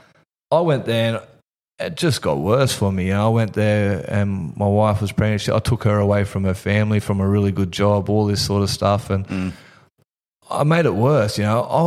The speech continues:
Speaker 1: I, I, my drinking got out of control again. I slipped in some bad behaviours, hung around the wrong people. Um, and then just, yeah, it was, it was really tough on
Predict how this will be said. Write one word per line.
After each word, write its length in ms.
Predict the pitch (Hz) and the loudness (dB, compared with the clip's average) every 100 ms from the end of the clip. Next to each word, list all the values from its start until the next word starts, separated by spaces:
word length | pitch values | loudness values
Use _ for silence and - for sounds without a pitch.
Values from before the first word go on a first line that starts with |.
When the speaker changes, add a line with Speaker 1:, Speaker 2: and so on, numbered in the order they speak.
| 165 123 - - _ | 2 0 -6 -20 _
Speaker 1:
I, 40 | 104 | -8
I, 60 | 95 | -6
my 140 | - 135 | 0 0
drinking 540 | 117 147 151 127 113 | 0 0 0 0 0
got 200 | 104 117 | 0 0
out 220 | 107 110 | 2 0
of 80 | 107 | 0
control 480 | - 98 107 104 101 | -2 -2 2 2 2
again. 500 | 95 104 117 120 110 | 0 0 0 0 -4
I 60 | 101 | -6
slipped 300 | - 131 - | -4 -4 -4
in 120 | 107 | -4
some 200 | - 95 - _ _ _ - | -4 -4 -6 _ _ _ 0
bad 260 | 107 107 | 0 0
behaviours, 600 | 95 95 101 104 101 104 | -2 0 0 2 0 -2
hung 240 | 113 117 120 | 0 0 2
around 260 | 110 104 | 2 0
the 80 | 101 | 0
wrong 300 | 98 101 98 | 0 0 0
people. 560 | - 101 104 110 113 107 _ _ _ _ - - | -2 -2 0 0 -2 -4 _ _ _ _ -18 -2
Um, 840 | 98 98 101 101 101 101 98 - _ - | 0 2 2 2 0 -2 -4 -8 _ -2
and 420 | 110 107 107 101 | 0 0 -2 -2
then 340 | - 113 117 110 | 0 2 2 0
just, 680 | 101 101 - - - - - | 0 -2 -2 -4 -8 -10 -4
yeah, 420 | 104 98 92 - | -2 0 0 0
it 60 | |
was, 360 | 131 127 107 - | 2 2 0 -4
it 140 | - | -2
was 220 | 135 135 113 | 2 2 2
really 240 | 127 113 | 0 0
tough 320 | 127 101 - | 0 0 0
on 280 | 101 95 | -2 -2